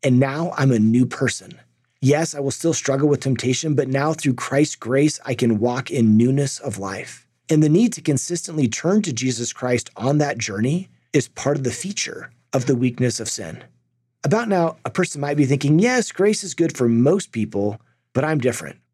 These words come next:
I keep sinning even when I know better. There really isn't hope for me."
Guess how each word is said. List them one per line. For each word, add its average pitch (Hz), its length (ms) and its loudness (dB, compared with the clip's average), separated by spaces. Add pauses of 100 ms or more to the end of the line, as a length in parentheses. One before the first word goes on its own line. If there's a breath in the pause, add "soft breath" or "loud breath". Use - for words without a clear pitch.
(300)
I 170 120 0
keep 185 200 -2
sinning 147 600 -6 (340 soft breath)
even 214 260 4
when 202 120 4
I 139 100 0
know 127 200 4
better. - 440 -4
There 151 300 2
really 180 340 4
isn't 147 220 -2
hope 175 280 0
for - 180 -6
me." 127 380 -2